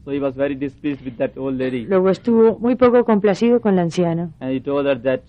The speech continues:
Speaker 1: she has deceived him.
Speaker 2: Y le dijo, "Tú me has engañado."
Speaker 1: But old lady had,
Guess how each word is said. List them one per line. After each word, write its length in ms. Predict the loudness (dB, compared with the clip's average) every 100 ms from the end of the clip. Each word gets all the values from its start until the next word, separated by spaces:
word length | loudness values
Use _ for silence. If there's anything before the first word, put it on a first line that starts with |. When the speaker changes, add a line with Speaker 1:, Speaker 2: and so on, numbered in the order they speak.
| _
Speaker 1:
she 160 | -10 -6
has 200 | -6 -6
deceived 500 | -14 -8 -6 -6 -6
him. 180 | -8 -6 0
Speaker 2:
Y 100 | 4
le 100 | 6
dijo, 260 | 6 4 2
"Tú 140 | 2
me 120 | 4
has 100 | 2
engañado." 580 | 0 0 0 0 -2 -4 -6 -20 -20 -12
Speaker 1:
But 160 | -8 -6
old 240 | -2 0
lady 260 | 0 0 -4
had, 160 | -4